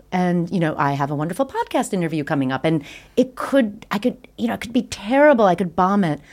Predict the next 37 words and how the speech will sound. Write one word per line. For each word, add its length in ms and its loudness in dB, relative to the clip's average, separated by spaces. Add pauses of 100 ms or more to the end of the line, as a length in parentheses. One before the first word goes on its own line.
(320)
or 120 2
it 60 4
could 100 0
be 100 2
a 60 2
wonderful 340 -2
conversation, 720 -4
which 140 -4
is 100 -10
what 140 -8
I 80 -8
expect. 520 -10
And 120 -2
anxiety 720 0 (300)
primes 380 -2
us 220 -4
to 340 -6
deal 260 0
with 120 2
that 160 -2
uncertainty, 680 -6 (380)
to 120 -6
make 320 0
the 60 -4
good 160 -2
outcomes 400 -4
happen, 540 -2 (380)
and 100 -2
to 120 -4
really 180 6
manage 480 2
uncertainty. 420 -8
So 140 -4
it's 100 -8
not 280 -2
something 340 -8
that 200 -8